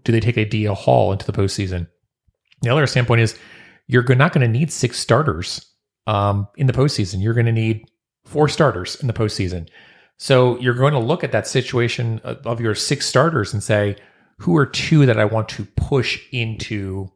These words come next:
the bullpen on that basis?" So I think there's, you know, we, we talk about depth within the bullpen.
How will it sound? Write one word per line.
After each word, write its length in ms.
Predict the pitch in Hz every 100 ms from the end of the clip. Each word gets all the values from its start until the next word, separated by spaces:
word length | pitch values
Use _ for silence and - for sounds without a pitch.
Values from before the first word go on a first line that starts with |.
| -
the 80 | 117
bullpen 400 | 104 151 - 95
on 140 | 95
that 180 | 92 92
basis?" 420 | 120 131 - 82
So 380 | - 131 120 117 - - - - - - _ - _ _ _ _ _ _ _ _ _
I 60 | 120
think 220 | 156 214
there's, 220 | 233 165 - _ _ _ _
you 180 | 147 127
know, 160 | 131
we, 220 | 123 131 -
we 120 | 139
talk 240 | - 175 175
about 380 | 175 113 107
depth 360 | - 117 110 -
within 240 | 120 -
the 80 | 98
bullpen. 480 | 90 123 - 90 90